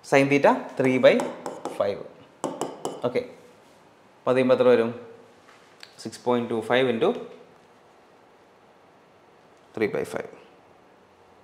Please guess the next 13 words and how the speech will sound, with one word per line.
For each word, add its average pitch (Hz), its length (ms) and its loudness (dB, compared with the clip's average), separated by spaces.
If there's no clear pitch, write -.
So, - 120 -12
which 113 180 -2
is 120 140 -2
equal 117 320 4
to 196 40 6
minus 123 340 2
three 120 140 0
point 123 260 6
seven 113 220 0
five 185 200 6
kilo 53 260 -6
Newton. - 260 -10
Okay, - 140 -4